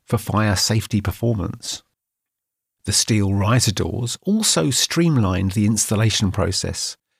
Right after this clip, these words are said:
as the quick-release pivot hinge and lightweight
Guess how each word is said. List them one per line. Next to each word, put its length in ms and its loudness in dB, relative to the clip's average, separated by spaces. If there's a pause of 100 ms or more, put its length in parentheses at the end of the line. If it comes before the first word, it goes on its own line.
(120)
as 120 2
the 100 -4
quick-release 600 0
pivot 380 0
hinge 440 -2
and 240 -2
lightweight 640 -2